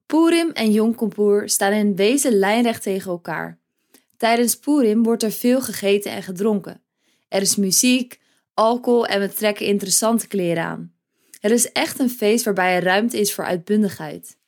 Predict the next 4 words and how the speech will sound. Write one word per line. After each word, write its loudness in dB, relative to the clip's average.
Daartegenover 2
staat -2
Yom 2
Kippur. -10